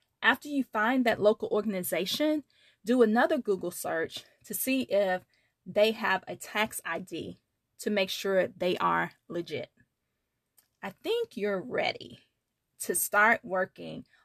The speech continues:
on the change you want to happen. Tomorrow, I want you to find someone who will also do this journey with you.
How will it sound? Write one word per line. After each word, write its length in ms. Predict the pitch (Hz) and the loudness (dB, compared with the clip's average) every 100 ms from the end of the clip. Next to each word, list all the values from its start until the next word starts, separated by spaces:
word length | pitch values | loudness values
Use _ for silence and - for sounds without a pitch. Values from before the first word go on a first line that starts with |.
| - | -6
on 140 | 196 | -4
the 100 | 190 | -4
change 720 | - - 220 226 240 247 - | -6 -4 0 4 4 4 0
you 120 | 202 | -6
want 280 | 190 185 180 | -6 -6 -6
to 100 | - | -10
happen. 460 | 190 160 - - - _ _ _ _ _ _ - _ _ | -10 -10 -10 -14 -20 _ _ _ _ _ _ -20 _ _
Tomorrow, 640 | - 233 226 220 - - - _ _ _ _ _ _ _ _ _ _ | -4 4 6 6 4 -2 -10 _ _ _ _ _ _ _ _ _ _
I 80 | 196 | -4
want 400 | 196 202 269 - | 0 2 2 -2
you 180 | 269 277 | -4 -4
to 280 | - - 196 | -6 -8 -8
find 520 | - 190 185 175 170 | -4 -2 0 -2 -4
someone 800 | - 269 320 294 220 151 - - _ _ _ _ _ _ | -2 0 0 0 0 -2 -8 -12 _ _ _ _ _ _
who 180 | 302 311 | -4 -2
will 460 | 233 277 269 185 - | 2 6 6 4 0
also 400 | 302 381 - 190 | -2 0 2 0
do 200 | 175 196 | 0 -4
this 180 | 202 - | -4 -6
journey 480 | 185 180 190 196 175 | -6 -4 -4 -8 -8
with 220 | 175 - | -8 -8
you. 220 | - 180 | -12 -12